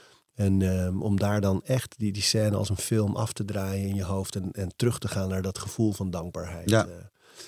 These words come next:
Speaker 2: Ja, voor mij, wat voor mij werkt is, hè, omdat, eh,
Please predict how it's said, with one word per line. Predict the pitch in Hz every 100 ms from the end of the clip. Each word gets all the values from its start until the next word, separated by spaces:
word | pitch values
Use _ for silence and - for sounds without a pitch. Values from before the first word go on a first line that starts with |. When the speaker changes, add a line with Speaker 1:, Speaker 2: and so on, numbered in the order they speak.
| -
Speaker 2:
Ja, | 85 -
voor | - 90
mij, | 98 101 85
wat | - 85 -
voor | 90
mij | 92 107
werkt | 85 85 71 - -
is, | 82 - - - _ _ - - - _ _ _ _ _ _ _ _ _ _
hè, | - 87 92
omdat, | 85 85 -
eh, | -